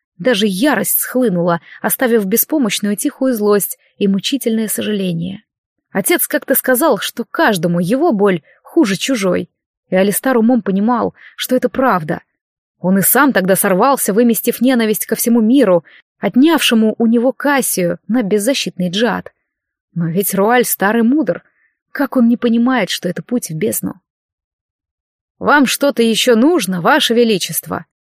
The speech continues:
Голос советника уже даже не шелестел, а сыпался сухим песком. "Да", — хрипло ответил Алистар, сжимая и разжимая пальцы, будто желая почувствовать в них Лаур. "Мне нужен кто-то, знающий все тонкости договора с Кориандом,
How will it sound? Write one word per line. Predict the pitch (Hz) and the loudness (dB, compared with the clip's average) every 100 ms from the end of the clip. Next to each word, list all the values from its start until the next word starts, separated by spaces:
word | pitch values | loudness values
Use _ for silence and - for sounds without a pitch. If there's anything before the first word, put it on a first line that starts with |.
| - | -6
Голос | 165 165 - | -2 -2 -2
советника | 175 226 - 196 202 185 - - - | -2 -2 -4 -4 -2 -4 -8 -14 -2
уже | 240 | 0
даже | 240 220 | 2 2
не | 214 | 2
шелестел, | 190 208 185 - 311 180 - _ | 2 0 -2 0 2 0 -2 _
а | - | -10
сыпался | 190 277 254 240 247 | -6 -4 -2 -2 -2
сухим | 247 - 233 | -4 -2 -2
песком. | - - 180 170 170 _ _ _ _ _ _ _ - | -2 -4 -2 -2 -4 _ _ _ _ _ _ _ -10
"Да", — | 156 180 196 175 - | -2 2 2 0 -8
хрипло | - 175 180 175 175 | -10 -6 -4 -2 -2
ответил | 185 175 175 | -2 0 2
Алистар, | 175 - 262 170 - - | 0 0 0 -2 -10 -6
сжимая | 185 170 233 254 | -2 2 2 4
и | 233 | 2
разжимая | 226 190 226 226 | 0 0 0 0
пальцы, | 220 180 156 - 165 _ _ - | 0 0 0 -4 -6 _ _ -4
будто | 180 294 _ 262 | 0 0 _ 0
желая | 220 269 277 262 | 2 2 2 2
почувствовать | 254 247 262 - 220 - | 0 -2 -4 -2 -2 0
в | |
них | 226 - | -2 0
Лаур. | 226 202 165 - _ _ _ _ _ _ - | 0 0 -2 -8 _ _ _ _ _ _ -6
"Мне | 165 185 | -2 2
нужен | 208 247 233 | 4 4 2
кто-то, | 214 - 254 220 | 0 0 0 2
знающий | 196 226 220 202 208 | 0 2 2 0 0
все | - 214 | 0 -2
тонкости | - 220 196 190 202 | 0 -2 0 -2 -2
договора | 196 202 196 208 | 0 2 2 2
с | - | 0
Кориандом, | 214 196 170 160 - | 0 0 0 -4 -6